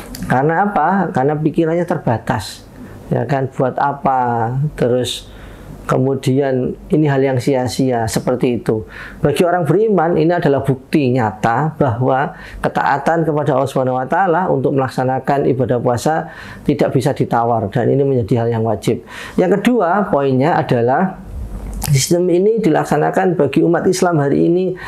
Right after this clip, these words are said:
dan umat Islam yang sebelumnya, di mana umat Islam sebelumnya menjalankan puasa yang lebih berat daripada puasa umat Islam hari ini. Outputnya, goalnya adalah la'allakum tattaqun, menjadikan kita sebagai orang beriman ini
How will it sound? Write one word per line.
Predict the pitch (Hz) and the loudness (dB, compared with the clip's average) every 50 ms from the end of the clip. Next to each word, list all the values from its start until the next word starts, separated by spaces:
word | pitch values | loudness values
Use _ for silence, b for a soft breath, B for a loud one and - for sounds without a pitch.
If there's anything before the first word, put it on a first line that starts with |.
| B B B | B B B
dan | 165 147 - | 0 2 2
umat | 160 160 160 - - | 4 2 2 2 2
Islam | 160 147 - 165 160 156 151 151 | 2 2 2 0 0 0 0 0
yang | 151 147 135 | 0 0 0
sebelumnya, | - 156 - - 147 165 170 175 170 151 120 110 98 - B B B B B B B B B - | 0 0 0 2 2 2 4 2 2 2 0 0 -2 -6 B B B B B B B B B -2
di | 139 123 | 0 2
mana | 131 127 123 139 160 170 | 2 2 2 2 2 2
umat | 175 156 139 | 2 2 2
Islam | - 147 139 147 143 | 2 2 0 0 -2
sebelumnya | 131 127 120 135 139 143 160 180 196 202 | -2 -2 0 0 2 2 2 2 2 2
menjalankan | 190 151 143 131 147 151 151 151 | 2 2 2 2 0 0 0 0
puasa | 156 160 156 135 175 175 | 0 0 0 0 0 0
yang | 180 170 | 0 0
lebih | - 156 120 - | 0 0 0 0
berat | 151 139 160 139 113 - - - B B B B B | 2 2 2 0 0 -4 -10 -18 B B B B B
daripada | B - 127 117 120 127 131 123 123 - 156 151 - | B 0 0 0 2 0 0 0 0 0 -2 0 0
puasa | - 131 127 113 - 127 | 0 0 0 0 0 0
umat | 127 127 127 123 - - - - | 0 0 0 -2 -4 -6 -4 -2
Islam | 131 127 - - 135 135 131 113 | -2 0 0 0 0 0 0 0
hari | 120 113 123 127 123 | 0 2 2 2 2
ini. | 123 120 117 107 - B B B B B B B B B B - - | 2 2 0 -2 -4 B B B B B B B B B B -8 -2
Outputnya, | - 185 208 - - - 262 254 - 220 190 170 151 151 165 160 | -2 0 0 0 0 0 0 2 2 2 2 2 2 0 0 -2
goalnya | - - 160 160 185 208 220 196 147 135 135 135 107 | 0 0 2 2 4 4 4 4 2 2 2 0 0
adalah | 107 123 - 131 120 120 131 135 | 0 0 0 0 0 2 2 2
la'allakum | 135 135 123 127 120 123 151 170 170 170 175 170 165 160 - | 2 0 0 2 2 2 2 2 0 0 0 0 0 0 0
tattaqun, | 147 143 - 151 147 143 - - 180 180 156 123 113 117 - 127 | 0 0 0 -2 -2 -2 0 0 2 2 2 0 0 -2 -2 0
menjadikan | 123 117 123 117 135 120 139 127 120 110 104 | 0 0 0 -2 -2 -2 -2 -2 -2 -2 -2
kita | - - - - 165 156 156 160 160 160 160 | -2 -2 0 0 0 0 0 0 -2 -4 -4
sebagai | - - 135 - - 131 127 120 - - 151 147 143 131 117 113 113 - B B B B B B B B | -4 -6 -4 0 0 0 0 0 0 0 2 2 2 2 0 0 -4 -8 B B B B B B B B
orang | 123 135 135 143 | 0 2 2 0
beriman | 131 139 131 143 151 151 160 | 2 2 2 2 2 2 2
ini | 220 247 226 185 185 214 226 | 2 2 2 2 2 2 0